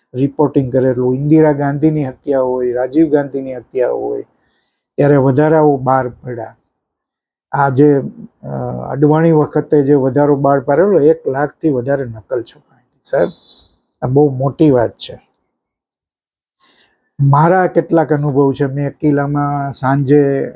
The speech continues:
બે અઢી વર્ષ નોકરી કરી છે અને એમાં બે વાર વધારાઓ જ્યારે બહાર પડ્યા, એનો હું એક નાનકડો હિસ્સો પણ રહ્યો.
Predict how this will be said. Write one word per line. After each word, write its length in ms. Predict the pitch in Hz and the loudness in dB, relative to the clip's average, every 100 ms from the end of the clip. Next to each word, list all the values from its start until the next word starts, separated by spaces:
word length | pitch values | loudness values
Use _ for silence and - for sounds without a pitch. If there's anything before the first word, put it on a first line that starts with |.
| - | -8
બે 220 | 135 139 | -2 0
અઢી 240 | 135 123 135 | 0 0 0
વર્ષ 360 | 135 131 - | 0 -2 -6
નોકરી 380 | 123 123 - 143 | -6 -6 -2 -2
કરી 300 | 117 120 117 | -2 -4 -4
છે 160 | 120 127 | -4 -6
અને 300 | 131 135 131 | -6 -8 -4
એમાં 400 | 139 151 139 127 _ _ _ _ - | 0 2 0 -2 _ _ _ _ -4
બે 220 | 143 165 | 2 4
વાર 400 | 175 160 147 131 - _ - | 4 2 0 -4 -12 _ -12
વધારાઓ 920 | 135 139 156 156 151 151 147 143 131 | -6 -2 2 4 4 2 0 -2 -2
જ્યારે 240 | 139 139 | -2 -2
બહાર 320 | 127 135 139 131 | -2 -2 -2 -2
પડ્યા, 340 | 147 143 147 | -4 0 0
એનો 220 | 143 143 | -2 -6
હું 320 | 139 147 147 - _ _ _ _ - | -6 -6 -8 -12 _ _ _ _ -10
એક 140 | 156 - | -10 -6
નાનકડો 540 | 135 147 147 143 143 | -2 0 0 2 2
હિસ્સો 360 | 127 127 - 143 | 0 -2 -2 -2
પણ 260 | - 131 113 | -2 -8 -4
રહ્યો. 340 | 117 113 | -4 -4